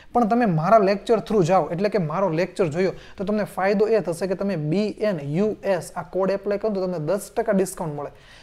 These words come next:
એનો મતલબ આઠ હજારમાંથી સાડી સાત હજાર રૂપિયા જેવું થઈ જાય અંદાજે. કેટલું? સાડા સાત હજાર જેવું થઈ જાય.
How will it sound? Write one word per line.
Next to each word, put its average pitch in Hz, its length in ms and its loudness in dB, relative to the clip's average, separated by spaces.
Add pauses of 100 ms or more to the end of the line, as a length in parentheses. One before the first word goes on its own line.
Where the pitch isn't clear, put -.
એનો 226 160 4
મતલબ 196 260 2 (120)
આઠ 202 320 -2
હજારમાંથી 165 520 -2
સાડી 190 320 0
સાત 208 360 4
હજાર 185 160 4
રૂપિયા 175 200 2
જેવું 156 160 2
થઈ 160 140 0
જાય 147 200 -6
અંદાજે. 196 420 6 (1400)
કેટલું? 247 260 2 (220)
સાડા 208 280 6
સાત 202 260 4
હજાર 180 160 4
જેવું 156 180 4
થઈ 147 140 -4
જાય. 135 160 -10